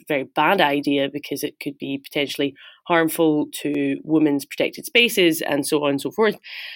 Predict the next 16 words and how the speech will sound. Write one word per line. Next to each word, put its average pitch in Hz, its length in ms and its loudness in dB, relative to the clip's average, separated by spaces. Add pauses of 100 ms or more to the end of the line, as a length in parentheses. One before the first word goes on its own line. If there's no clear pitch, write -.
(100)
And 220 140 2
so 254 140 2
she 254 160 4
had 220 100 4
engaged 175 640 2 (160)
in 147 580 2
this - 300 -2
debate 156 720 0 (320)
on 143 480 0
her 143 140 -6
personal 165 420 0
Twitter 220 300 -2
account 156 440 0
outside 151 280 -6
of 131 40 -12
work. 156 380 -2